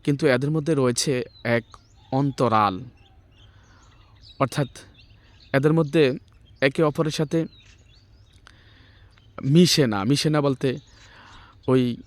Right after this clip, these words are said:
পদ্মার পানি মেঘনাতে আসে না, আর মেঘনার পানি পদ্মাতে যায় না, এটাই আল্লাহ তাআলা বলেছেন। তো যাই হোক, আল্লাহ তাআলা কিন্তু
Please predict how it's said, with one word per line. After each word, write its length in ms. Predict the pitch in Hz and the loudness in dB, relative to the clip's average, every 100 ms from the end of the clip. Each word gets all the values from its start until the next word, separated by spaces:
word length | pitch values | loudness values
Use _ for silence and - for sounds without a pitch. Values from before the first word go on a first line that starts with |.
| - | -10
পদ্মার 300 | - 127 147 | -4 0 0
পানি 240 | 135 143 139 | 0 -2 -2
মেঘনাতে 440 | 120 113 120 139 | -2 -2 -4 0
আসে 260 | 123 117 151 | 0 0 -4
না, 160 | 165 226 165 - _ - | -8 -10 -18 -20 _ -10
আর 320 | 117 113 151 233 240 - - 120 | -2 0 -2 -4 -12 -20 -14 -4
মেঘনার 320 | 120 110 110 | -4 -4 -6
পানি 320 | 120 107 113 - | -6 -6 -6 -8
পদ্মাতে 400 | - 113 113 104 | -6 -4 -4 -8
যায় 220 | 104 101 92 | -8 -6 -6
না, 200 | 101 117 - - | -8 -12 -16 -10
এটাই 280 | 120 147 | -6 -4
আল্লাহ 260 | 120 110 110 | -4 -4 -4
তাআলা 320 | 104 101 98 | -4 -6 -6
বলেছেন। 480 | 101 101 95 117 104 - _ _ - - - - - - - _ _ | -6 -8 -8 -8 -10 -16 _ _ -20 -20 -20 -20 -20 -20 -20 _ _
তো 80 | 143 | -2
যাই 140 | 147 | 2
হোক, 180 | 160 135 - - | 2 0 -6 -10
আল্লাহ 260 | 127 147 143 | -4 -2 0
তাআলা 260 | 143 139 | 0 0
কিন্তু 300 | 135 135 139 | -2 -6 -6